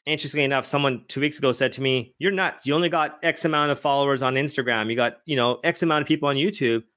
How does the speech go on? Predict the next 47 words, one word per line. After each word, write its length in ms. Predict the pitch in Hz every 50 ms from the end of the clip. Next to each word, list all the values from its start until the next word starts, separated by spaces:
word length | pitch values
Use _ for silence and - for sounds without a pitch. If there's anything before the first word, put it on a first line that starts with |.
| _ -
Who 100 | - 214
does 280 | 175 190 202 220 180
that?" 120 | 151 135 123
And 80 | 127
I 60 | 131 127
said, 160 | - 131 113 - -
"I 140 | 117 135 127
do 180 | 117 117 101
it 140 | 82 - - _ _ _ _ _ _ _ _ _ _ _ _ _ _ _ _ _
because 300 | - 135 - 147 135 135
I'm 100 | 127 113
pouring 320 | - - 143 139 135 131
into 180 | 127 117 139 -
others." 340 | 123 123 117 117 107 98 110
It 60 | 104
just 160 | 113 123 -
takes 200 | - 123 - -
one 160 | 131 127 117
person 360 | - - 123 120 113 - 117
to 60 | 113 104
say 240 | - 120 113 104
it. 60 | 101 107
And 160 | 107 107 101 _ _
so 440 | - - 165 165 170 165 - - _ -
the, 320 | 143 143 151 - - - -
the 120 | 147 143
Seven 280 | 147 - 180 180 190 180
Two 140 | - 185 165
Media 380 | 151 147 156 175 196 196 170
brand 440 | 135 117 120 123 120 120 120 120 120
is 160 | 120 117 110
all 220 | 123 120 120 123 120
about 400 | 117 117 117 113 113 101 - _ _ _ _
humanizing 760 | - - 143 147 151 143 139 131 127 127 123 113 123 120 117
one's 260 | 113 113 110 110 104
brand. 420 | 101 107 107 104 101 92 92 92 - - _ _ - -
Again, 260 | 127 120 135 127 127
I'm 100 | 120 120
a 60 | 110
firm 240 | - - 139 139 135
believer 640 | 123 123 123 127 131 143 139 123 120 117 110 110 110
of 180 | 107 104 - _ _ _ _ _ -
one's 260 | 135 131 131 135 131
vulnerability 680 | 117 123 123 123 120 120 113 117 117 113 113 113 110 110
is 140 | 107 101
our 60 | 104 95
superpower. 720 | - - 117 107 - 95 95 95 90 87 - - -